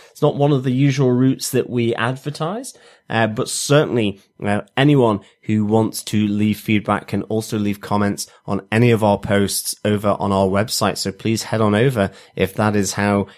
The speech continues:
you want to send us in some feedback.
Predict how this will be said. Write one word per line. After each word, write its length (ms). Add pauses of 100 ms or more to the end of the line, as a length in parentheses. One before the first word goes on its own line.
(120)
you 220
want 300
to 100
send 260
us 140
in 180
some 320
feedback. 640